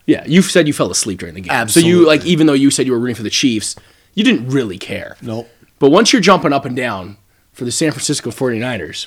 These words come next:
Speaker 1: when really I could care who the opponent is. It's really just I'm rooting against Detroit.
Speaker 2: Oh.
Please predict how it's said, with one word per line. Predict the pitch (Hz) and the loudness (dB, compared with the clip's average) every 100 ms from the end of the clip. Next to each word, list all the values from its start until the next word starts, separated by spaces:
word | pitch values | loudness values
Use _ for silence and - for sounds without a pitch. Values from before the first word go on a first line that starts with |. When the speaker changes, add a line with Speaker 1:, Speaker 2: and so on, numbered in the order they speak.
| - | -2
Speaker 1:
when | 143 165 | 0 4
really | 214 131 | 4 4
I | 147 | 0
could | - 117 | -2 -4
care | 117 | -4
who | 113 | -2
the | 127 | -2
opponent | 87 - 85 | -4 -10 -14
is. | 85 92 | -12 -12
It's | 107 - | -12 -10
really | 123 107 | -8 -6
just | 92 98 | -8 -8
I'm | 107 | -6
rooting | 107 92 | -6 -8
against | 92 101 101 | -8 -10 -12
Detroit. | - - - - _ _ _ _ _ - | -14 -18 -18 -20 _ _ _ _ _ -20
Speaker 2:
Oh. | 117 | -20